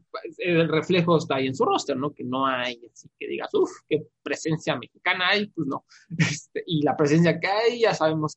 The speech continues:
que no es, eh, la más, eh, interesante o empujada de, del roster. Pero bueno, ¿no? Regresando a la lucha, qué bueno que ganó Laredo Kid, eh, lo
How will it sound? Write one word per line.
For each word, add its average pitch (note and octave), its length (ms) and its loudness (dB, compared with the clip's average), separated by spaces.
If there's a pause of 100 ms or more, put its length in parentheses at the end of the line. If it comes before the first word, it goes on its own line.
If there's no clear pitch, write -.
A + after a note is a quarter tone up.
que A#2 100 -16
no C#3 280 -4
es, C3+ 260 -12 (680)
eh, C#3+ 240 -4
la C3+ 160 0
más, C#3+ 540 0
eh, C3 60 -8 (500)
interesante C#3 920 -6
o A2+ 400 -10
empujada B2+ 600 -8 (140)
de, - 100 -12 (120)
del - 120 -10
roster. G3 440 0 (280)
Pero F3+ 140 0
bueno, C#3 240 2
¿no? D#3+ 120 4
Regresando D#3+ 480 4
a - 20 2
la D#3+ 80 4
lucha, G#3+ 260 4
qué F3 120 2
bueno D#3+ 200 6
que B2+ 100 -6
ganó B2+ 200 -2
Laredo C#3 380 0
Kid, G#3+ 240 -6 (100)
eh, B2+ 360 -4
lo A2+ 320 -8